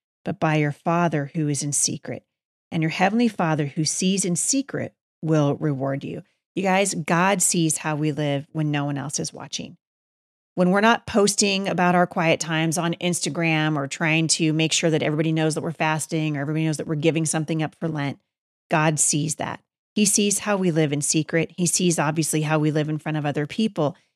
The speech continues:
And there, uh, it's there that our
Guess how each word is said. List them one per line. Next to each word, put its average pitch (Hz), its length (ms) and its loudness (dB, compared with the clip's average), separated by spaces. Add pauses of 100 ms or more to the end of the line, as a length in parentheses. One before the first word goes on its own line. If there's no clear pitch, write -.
(160)
And 190 220 0
there, 240 400 4 (120)
uh, 170 280 -4
it's 180 180 -4
there 160 640 0 (320)
that 165 500 2
our 165 160 -2